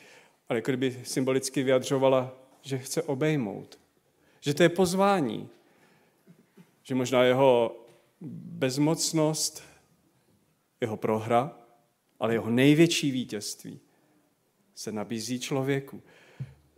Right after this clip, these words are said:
Prohra ve smyslu hříchu. Hřích. Hřích tam je, ale Ježíš ho porazil a zvítězil. A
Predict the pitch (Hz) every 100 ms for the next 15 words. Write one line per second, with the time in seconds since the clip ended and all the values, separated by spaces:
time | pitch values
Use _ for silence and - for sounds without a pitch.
0 | _ _ _ _ - - _ _ - 120
1 | 113 120 117 120 - 117 - 120 113 117
2 | 123 139 131 104 98 _ _ _ _ _
3 | _ _ _ _ _ 104 104 151 143 -
4 | - - - - - _ _ _ _ _
5 | _ _ _ _ _ _ _ _ _ _
6 | _ _ 107 120 117 123 117 123 120 107
7 | - _ - 104 110 117 113 113 117 123
8 | 120 135 131 127 117 120 131 151 143 143
9 | 139 147 - - - _ _ _ 117 101
10 | 98